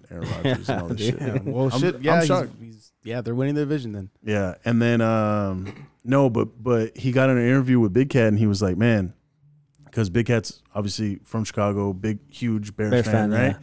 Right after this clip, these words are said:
Speaker 1: And so he goes, uh, "So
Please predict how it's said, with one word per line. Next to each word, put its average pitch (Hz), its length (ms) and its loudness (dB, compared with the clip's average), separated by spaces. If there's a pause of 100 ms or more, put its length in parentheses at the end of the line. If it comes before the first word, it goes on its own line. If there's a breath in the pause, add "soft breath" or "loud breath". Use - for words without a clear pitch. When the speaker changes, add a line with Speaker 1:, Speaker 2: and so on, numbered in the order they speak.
(440 loud breath)
Speaker 1:
And 107 200 -2
so 107 540 0
he 110 160 -4
goes, 104 340 -2
uh, 92 380 -4 (640)
"So 98 640 -2